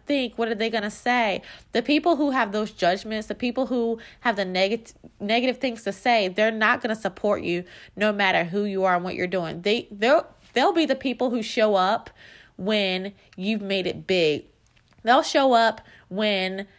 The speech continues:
you've done all the things. If you've done, you worked your butt off, and then they'll say, "Oh, I know her," or, "I know him." And I'm like, "No, that's not how it works." So d-, those people that have those reservations, let them have it. Do you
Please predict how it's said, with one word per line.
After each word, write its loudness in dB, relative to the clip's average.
you've -2
done 2
all 4
the 4
things. -4
If -4
you've -4
done, 2
you -6
worked 0
your -2
butt 2
off, 2
and -6
then -4
they'll -4
say, 0
"Oh, 6
I 4
know 6
her," 4
or, 2
"I 0
know 2
him." -2
And -6
I'm -2
like, 0
"No, -2
that's 2
not 2
how 2
it -2
works." -4
So 2
d-, -6
those 2
people 2
that 4
have 0
those 0
reservations, -2
let 2
them -2
have 2
it. 0
Do 2
you 2